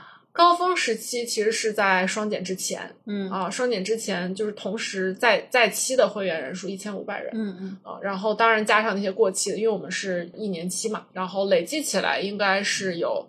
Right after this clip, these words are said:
Speaker 1: 历史上有过的可能超过三千吧。
Speaker 2: 嗯，嗯。
Speaker 1: 嗯，然后但是那个时候，其实二二年我们社群就已经不足一千人了。
Speaker 2: 嗯。
Speaker 1: 就它其实是在一个下滑的趋势。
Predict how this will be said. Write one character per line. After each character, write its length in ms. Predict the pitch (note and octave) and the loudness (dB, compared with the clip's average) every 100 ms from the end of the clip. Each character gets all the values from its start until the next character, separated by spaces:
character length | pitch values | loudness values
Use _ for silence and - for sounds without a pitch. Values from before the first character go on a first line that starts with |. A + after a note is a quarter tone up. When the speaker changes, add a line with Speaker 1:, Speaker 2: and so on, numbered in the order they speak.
| - | -8
Speaker 1:
历 160 | B3 C4 | 0 2
史 120 | F#3 | 2
上 200 | F#3+ G3 | 0 0
有 160 | F#3+ - | 0 0
过 180 | G3 F#3 | 2 2
的 80 | |
可 180 | D#3+ F#3+ | 2 -6
能 120 | - | -6
超 160 | F3+ G3+ | -2 0
过 100 | G3+ | 0
三 160 | G3 F#3+ | 0 -2
千 200 | G3+ G3+ | 0 -2
吧。 140 | G3 A3+ | -2 -2
Speaker 2:
嗯， 160 | A3 | -4
嗯。 220 | G3 G3 F#3+ | -4 -6 -6
Speaker 1:
嗯， 140 | E3+ - - - - | -10 -16 -20 -14 -4
然 120 | G3 | -2
后 80 | G3 | 4
但 160 | B3 | 4
是 60 | B3+ | 8
那 120 | C#4 | 8
个 120 | G#3+ | 8
时 120 | G#3 | 4
候， 80 | F#3 | 0
其 120 | F3 | 0
实 80 | G#3+ | 4
二 140 | A#3+ A#3 | 6 6
二 80 | |
年 200 | G#3 F3+ | 6 4
我 60 | F3+ | 4
们 80 | F3+ | 4
社 120 | G3 | 4
群 200 | F#3 F#3 | 4 4
就 120 | F#3+ | 4
已 40 | E3+ | 4
经 120 | F#3 | 2
不 120 | G3 | 0
足 120 | D3+ | -2
一 120 | D#3+ | -2
千 180 | D3+ F#3 | -2 -4
人 160 | - A#1+ | -4 -6
了。 60 | A3 | -2
Speaker 2:
嗯。 260 | G#3+ G3+ F#3+ | -2 -2 -2
Speaker 1:
就 120 | F#3+ | -4
它 220 | F#3+ A3+ | 0 -2
其 160 | A3 F3 | 0 -2
实 80 | |
是 140 | G#3 A3+ | 0 2
在 180 | G#3 F3 | 2 2
一 40 | |
个 60 | F#3+ | 0
下 160 | G3+ | -2
滑 200 | F#3 E3+ | -2 -4
的 80 | F#3 | -6
趋 180 | F#3+ G3+ | -6 -4
势。 240 | - G3+ | -4 -4